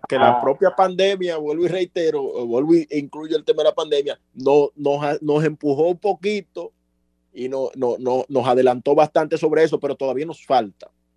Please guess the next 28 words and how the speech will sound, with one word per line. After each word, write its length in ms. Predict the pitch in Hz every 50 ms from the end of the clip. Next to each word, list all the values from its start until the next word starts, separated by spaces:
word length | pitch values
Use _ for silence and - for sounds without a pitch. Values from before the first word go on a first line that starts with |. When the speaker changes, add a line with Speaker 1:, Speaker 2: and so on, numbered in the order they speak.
| _ _ _ _
Speaker 1:
Sobre, 240 | _ - 98 113 110
Speaker 2:
A 100 | - 139
Speaker 1:
todavía 220 | 147 160 - - 214
nos 100 | 220 -
Speaker 2:
eso 100 | - 208
es 60 | -
que 100 | 196 190
le 120 | 170 -
tengo 280 | - 185 175 170 160 139
miedo, 380 | 127 120 117 110 101 95 90 - _ _ _ _ _ -
a 140 | 123 135 151
eso 140 | - -
es 60 | 170 156
que 80 | 190
le 120 | 180 175 180
tengo 240 | 170 170 160 156 139
miedo. 340 | 131 131 131 123 113 101 - _ _ _ -
Llegamos 600 | 127 151 165 165 151 165 202 233 226 202 180 180 - _ _ -
a 80 | 131
la 160 | 139 139 135
tecnología 600 | - 147 147 143 143 143 143 143 160 175 170 156 -
por 160 | 151 151 143
empuje 440 | 123 107 - - 143 131 101 87 85 - _ _ _ _ _ -
y 100 | 135 135
hubo, 760 | 143 156 170 175 175 175 165 156 151 147 139 123 - - - _ -
si 180 | 127 139 139 127
se 140 | - 110 -
quiere, 600 | - 147 151 156 156 151 147 143 139 131 117